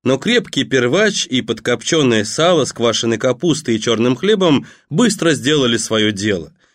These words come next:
Иван опять расслабился и приободрился. В конце концов,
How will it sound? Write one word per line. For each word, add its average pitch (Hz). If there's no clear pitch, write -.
Иван 156
опять 117
расслабился 151
и 147
приободрился. 104
В -
конце 131
концов, 139